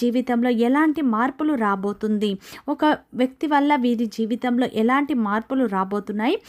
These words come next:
వీరి యొక్క శుభ అశుభ ఫలితాలు ఏ విధంగా ఉండబోతున్నాయో పూర్తి అంశాలను ఈ వీడియోలో మనం పూర్తిగా తెలుసుకుందాం. తులారాశి వారికి ఈ రెండు రోజులు గ్రహాలు అన్ని అనుకూలంగా మారడం వల్ల మీ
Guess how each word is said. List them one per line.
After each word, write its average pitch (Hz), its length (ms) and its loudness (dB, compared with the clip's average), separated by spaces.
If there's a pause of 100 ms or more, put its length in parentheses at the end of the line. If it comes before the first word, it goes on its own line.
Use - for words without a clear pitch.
(240)
వీరి 311 160 4
యొక్క 311 140 -4 (100)
శుభ 262 160 2 (200)
అశుభ 208 260 -4 (120)
ఫలితాలు 247 460 0 (200)
ఏ 285 120 2
విధంగా 208 380 0 (120)
ఉండబోతున్నాయో 208 640 0 (340)
పూర్తి 349 300 0 (160)
అంశాలను 269 460 2 (140)
ఈ 240 40 4 (120)
వీడియోలో 262 320 2 (100)
మనం 330 220 0
పూర్తిగా 226 380 -2 (100)
తెలుసుకుందాం. 208 560 -2 (420)
తులారాశి 330 640 2
వారికి 226 320 -2 (180)
ఈ - 20 2 (140)
రెండు 233 300 2
రోజులు 214 360 0 (480)
గ్రహాలు 294 420 2 (100)
అన్ని 277 240 2 (120)
అనుకూలంగా 294 600 2 (120)
మారడం 202 460 0
వల్ల 214 200 2 (480)
మీ 277 100 4